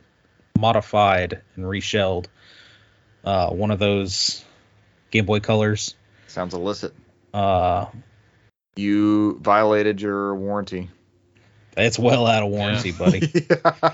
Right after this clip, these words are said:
Speaker 3: Nintendo's very
Speaker 1: Twenty,
Speaker 3: eager with
Speaker 1: twenty plus
Speaker 3: them.
Speaker 1: years out of warranty.
Speaker 3: Brian's gonna send it to him, like, "Dude, we can't fix this. You, you violated your warranty."
Speaker 1: But,
Speaker 2: We would have
Speaker 1: uh,
Speaker 2: been able to help you fix this
Speaker 3: Yeah.
Speaker 2: Game Boy
Speaker 3: <laughs>
Speaker 2: Color.
Speaker 3: We would've, we would've, we would've rejected you properly if you would've just left it intact.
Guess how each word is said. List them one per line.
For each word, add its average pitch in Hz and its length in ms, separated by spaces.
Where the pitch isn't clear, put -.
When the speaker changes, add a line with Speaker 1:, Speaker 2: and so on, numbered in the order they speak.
Speaker 3:
Nintendo's 117 360
very 110 120
Speaker 1:
Twenty, 139 220
Speaker 3:
eager 131 100
with 98 100
Speaker 1:
twenty 143 220
plus 123 320
Speaker 3:
them. 131 80
Speaker 1:
years 123 220
out 123 140
of 117 60
warranty. 131 560
Speaker 3:
Brian's 113 220
gonna 113 120
send 117 200
it 104 60
to - 80
him, 107 60
like, 104 140
"Dude, 107 120
we 123 60
can't 107 180
fix 90 220
this. 101 160
You, 104 160
you 101 260
violated 104 360
your 98 80
warranty." 107 460
Speaker 1:
But, 104 240
Speaker 2:
We - 80
would 107 100
have 101 120
Speaker 1:
uh, - 60
Speaker 2:
been 147 100
able 139 180
to 131 100
help 135 200
you 139 120
fix - 260
this 143 300
Speaker 3:
Yeah. 131 60
Speaker 2:
Game 123 80
Boy 117 80
Speaker 3:
<laughs> 170 180
Speaker 2:
Color. 131 320
Speaker 3:
We 135 100
would've, 151 260
we 143 120
would've, 151 280
we 139 140
would've 143 220
rejected 135 380
you 123 60
properly 127 460
if 107 100
you 113 80
would've 113 220
just 107 160
left 113 180
it 113 60
intact. 110 420